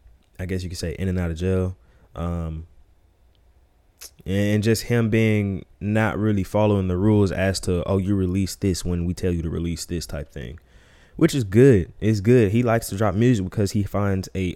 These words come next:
art for it. He finds a passion for it. So he makes music whenever he wants to, and he'll drop it whenever he wants to. Uh, that's how you take care of your fans. Don't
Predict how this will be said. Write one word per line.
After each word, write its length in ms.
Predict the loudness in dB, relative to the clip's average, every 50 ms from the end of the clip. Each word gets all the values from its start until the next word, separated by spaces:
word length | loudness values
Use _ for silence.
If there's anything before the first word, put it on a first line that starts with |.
| -4 0
art 260 | 0 0 0 -2 -4
for 100 | -6 -4
it. 40 | -4
He 100 | -2 -4
finds 260 | -2 -4 -4 -4 -6
a 40 | -6
passion 360 | -6 -6 -6 -6 -6 -6 -6
for 220 | -4 -4 -4 -4
it. 40 | -4
So 140 | -4 -2 -2
he 120 | 0 0
makes 280 | 0 0 0 -2 -2 -2
music 260 | -2 -2 0 -2 -2
whenever 220 | -4 -4 -4 -2 -2
he 120 | -2 0
wants 260 | 0 0 0 -2 -4
to, 140 | -6 -6 -6
and 100 | -4 -2
he'll 180 | 0 0 0 2
drop 260 | 2 2 2 0 0
it 40 | -4
whenever 240 | -4 -4 -2 -2
he 120 | -2 -2 -2
wants 260 | -4 -4 -6 -8 -10
to. 220 | -10 -10 -12 -12 -14 -18 -20 -20 -20 -20 -20 -20 _ _ -20 -12 -8
Uh, 140 | -6 -4 -2
that's 200 | 0 0 0 0
how 80 | 2 2
you 120 | 2 2
take 180 | 2 0 0 2
care 160 | 4 4 4
of 60 | 4
your 120 | 4 2
fans. 420 | 2 0 -2 -2 -2 -2 -2 -2 -2
Don't 200 | -2 -4 -4